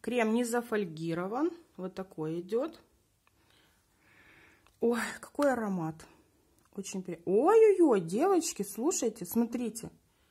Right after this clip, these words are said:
Смотрите, крем. Крем. Я не могу его пока набрать.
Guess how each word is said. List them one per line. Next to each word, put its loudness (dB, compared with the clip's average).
Смотрите, -16
крем. -2
Крем. -12
Я -6
не -6
могу -6
его -2
пока -8
набрать. -8